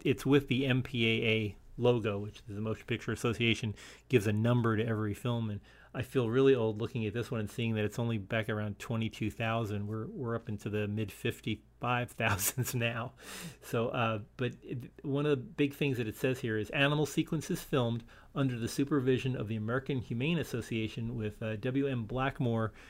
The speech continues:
uh, Doctor of Veterinary Medicine, being the supervisor. Uh, there are some rather startling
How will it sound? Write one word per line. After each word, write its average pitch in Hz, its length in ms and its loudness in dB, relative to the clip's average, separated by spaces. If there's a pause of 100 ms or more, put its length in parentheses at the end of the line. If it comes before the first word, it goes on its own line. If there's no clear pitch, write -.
(160)
uh, 110 340 0 (480)
Doctor 123 280 2
of 107 60 -2
Veterinary 117 440 0
Medicine, 110 520 -2
being 110 220 -2
the 104 60 -4
supervisor. 110 920 0 (500)
Uh, 117 180 -2
there 139 220 6
are 147 160 2
some 120 600 0 (220)
rather 123 300 -2
startling 139 880 4